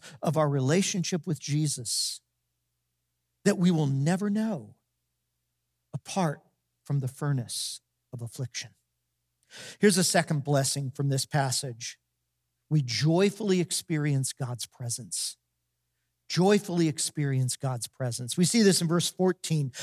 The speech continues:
"The Spirit of glory and of God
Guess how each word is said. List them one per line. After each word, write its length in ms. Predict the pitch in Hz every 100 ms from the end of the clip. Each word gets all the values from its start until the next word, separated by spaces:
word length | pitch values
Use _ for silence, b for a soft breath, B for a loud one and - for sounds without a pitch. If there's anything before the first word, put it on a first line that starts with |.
| B -
"The 100 | 185
Spirit 640 | - - - 220 247 247 202
of 180 | 147
glory 760 | 131 160 190 226 247 254 262 247 -
and 240 | 185 175
of 220 | 160 135
God 640 | 143 180 151 120 110 110